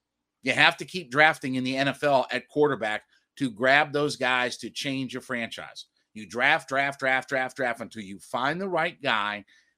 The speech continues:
that ends up making your franchise better on the whole and turning this ship around before it hits that iceberg. All right, when we get back, we're gonna talk more about this, some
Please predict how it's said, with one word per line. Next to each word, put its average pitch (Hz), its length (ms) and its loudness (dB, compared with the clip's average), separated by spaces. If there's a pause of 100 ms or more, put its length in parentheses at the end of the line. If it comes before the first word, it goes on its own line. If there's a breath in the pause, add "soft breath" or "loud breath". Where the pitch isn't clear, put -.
that 127 260 2
ends 139 280 0
up 131 180 -4
making 123 480 -4
your 113 160 -4
franchise 107 720 -6 (280)
better 123 380 4
on 107 200 -2
the 101 80 -6
whole 98 320 -6 (380)
and 113 200 -10
turning 143 360 0
this 139 140 -4
ship - 320 -6
around 110 380 -6 (280 soft breath)
before 113 260 -4
it - 80 -16
hits 143 240 -2
that 110 240 -6
iceberg. 101 480 -4 (640 loud breath)
All 139 100 6
right, 147 100 2
when 170 160 0
we 185 120 0
get 160 140 0
back, 156 240 6
we're 156 80 -2
gonna 151 100 -4
talk 151 160 4
more 151 160 2
about 139 340 2
this, 117 260 -2 (180 soft breath)
some 170 200 -2